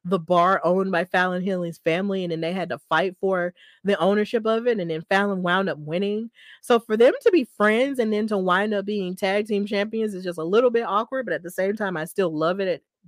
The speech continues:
too. Um, that's fine. And then, but then Kiana also cheated too, so there was also that underpinning of tension there between them. And I feel like it's only going to get worse once Kiana realizes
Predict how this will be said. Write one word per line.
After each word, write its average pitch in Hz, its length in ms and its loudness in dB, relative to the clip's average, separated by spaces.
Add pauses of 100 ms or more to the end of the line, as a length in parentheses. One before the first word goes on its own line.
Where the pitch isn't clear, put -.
(100)
too. 208 420 -2 (540)
Um, 190 600 2 (640)
that's 208 280 0
fine. 214 600 0 (400)
And 214 140 2
then, 190 480 -2 (300)
but 226 180 2
then 302 180 0
Kiana 240 300 2
also 175 380 0
cheated 180 360 -4
too, 196 180 -4
so 190 140 -2
there 214 140 2
was 208 140 -4
also 262 340 0
that 175 360 -2 (680)
underpinning 190 760 0
of 160 320 -4 (360)
tension 226 500 2
there 170 220 -2
between 160 400 -6
them. 147 260 -8 (240)
And 220 100 2
I 233 60 2
feel 330 220 0
like 254 180 0
it's 208 220 -2
only 240 260 2
going 214 260 0
to 226 80 -10
get 180 240 -2
worse 175 440 -2
once 202 240 -4
Kiana 202 480 -2
realizes 160 800 -4